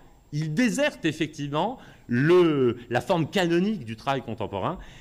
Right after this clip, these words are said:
qui est effectivement, euh, l'emploi salarié. Ils ont leur nom, les job outers, ils ont leur site, vous allez voir sur Internet, tout un tas de sites racontent leurs merveilles, hein.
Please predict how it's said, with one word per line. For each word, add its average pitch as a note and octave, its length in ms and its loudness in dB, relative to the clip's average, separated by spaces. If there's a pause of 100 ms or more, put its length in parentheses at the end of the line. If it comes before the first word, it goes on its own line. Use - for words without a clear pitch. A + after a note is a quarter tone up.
(160)
qui - 60 -2
est C#3 140 0
effectivement, A#2+ 720 -2 (100)
euh, G2+ 240 2
l'emploi G2+ 380 -2
salarié. F#2+ 300 -4 (460)
Ils D3+ 200 0
ont E3 80 2
leur C3+ 220 2
nom, A3+ 300 0 (720)
les B2 300 2
job A2+ 220 -2
outers, A2+ 280 0
ils D#3 140 -2
ont C3+ 60 0
leur A#2 160 0
site, C#4+ 280 -2
vous G2+ 140 -8
allez G2 80 -2
voir A2+ 160 -4
sur F#2+ 160 -8
Internet, C#3+ 380 -6
tout D#3 180 -8
un A#2 40 -6
tas F#2+ 120 -8
de - 60 -14
sites C#3+ 160 -12
racontent A2 480 -8
leurs F2+ 140 -8
merveilles, F#2 420 -6
hein. G#2+ 80 -4